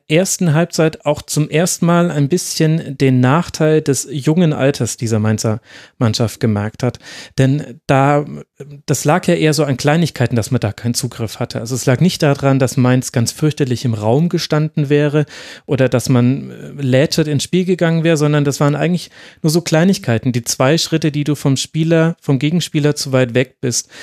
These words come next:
Die eine Grätsche, die mal nicht gesetzt wird, weil man Angst hat, äh, vor der gelben Karte. Und da fand ich, gab's keinen Spieler, auch Gbamin, dem ich das am ehesten noch zugetraut hätte von seiner Rolle her bei Mainz null fünf,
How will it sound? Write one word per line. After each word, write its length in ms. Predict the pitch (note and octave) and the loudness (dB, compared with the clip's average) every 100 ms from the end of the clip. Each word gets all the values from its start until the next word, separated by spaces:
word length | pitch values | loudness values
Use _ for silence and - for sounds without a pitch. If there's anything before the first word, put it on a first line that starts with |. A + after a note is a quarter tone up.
| - - D#3 | -20 -8 -2
Die 160 | D#3+ | 0
eine 280 | C3 D3 C#3+ | 2 2 2
Grätsche, 680 | - B2+ D3+ - D3 C#3+ C#3 | 0 0 2 2 2 2 -4
die 200 | C#3+ B2+ | -2 2
mal 220 | A#2 A#2+ | 4 4
nicht 320 | C3 C#3 - | 4 2 -2
gesetzt 480 | C#3+ C3 A#2 - - | -2 0 0 -2 -2
wird, 320 | B2 A#2+ - | 0 0 0
weil 80 | A#2 | 2
man 320 | A#2+ A#2+ A#2+ - - - - - | 2 2 0 -4 -20 -20 -20 -4
Angst 340 | C3+ C3+ - | -2 0 0
hat, 140 | B2+ | 0
äh, 180 | D#3+ D#3 | 0 -6
vor 180 | - C3+ | -2 0
der 120 | A#2+ | 2
gelben 260 | B2 A#2+ A#2+ | 2 2 0
Karte. 480 | - B2 - C3+ D3 - - - | -2 -2 0 -2 -4 -10 -12 -4
Und 180 | C3 | 0
da 260 | C#3 E3 F#3 | 2 2 0
fand 320 | - D#3+ F3 | -2 0 2
ich, 220 | E3+ - | 0 -2
gab's 400 | - D3 D#3 - | 0 0 0 -4
keinen 320 | - C#3 E3 F#3+ | -2 0 2 0
Spieler, 480 | - F3+ F#3+ F3+ | -2 0 2 2
auch 160 | E3 F3 | 0 0
Gbamin, 640 | - C#3+ C#3+ C3+ D3 F#3 | 0 2 2 4 2 2
dem 160 | F3+ D#3+ | 0 -2
ich 80 | C#3+ | -2
das 180 | D3+ D3 | -2 -2
am 140 | C#3+ | -4
ehesten 260 | D#3 - D#3 | -4 -2 -2
noch 120 | - | -2
zugetraut 720 | - F3 F#3 - D3 D3+ - | -4 -4 -4 -2 0 0 0
hätte 180 | D#3 D#3 | -4 -4
von 180 | D#3 C3+ | -2 0
seiner 220 | C3+ B2+ | 2 2
Rolle 320 | A#2+ C#3 D#3+ | 2 2 2
her 240 | D3 D3+ | 2 0
bei 140 | C#3+ C#3+ | 0 0
Mainz 260 | C#3 D3 | 0 0
null 80 | D#3+ | -4
fünf, 300 | - D3 - | -2 -2 -2